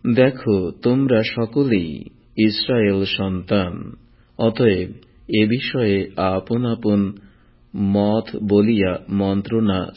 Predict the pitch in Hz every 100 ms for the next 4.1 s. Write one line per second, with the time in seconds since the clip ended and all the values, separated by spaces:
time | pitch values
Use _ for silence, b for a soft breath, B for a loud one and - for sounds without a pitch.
0 | - - 120 101 95 92 - 92 82 67
1 | 55 - _ _ _ _ _ 117 120 -
2 | 135 113 107 - 107 - 135 120 113 98
3 | 76 57 - - b b b - 107 107
4 | 117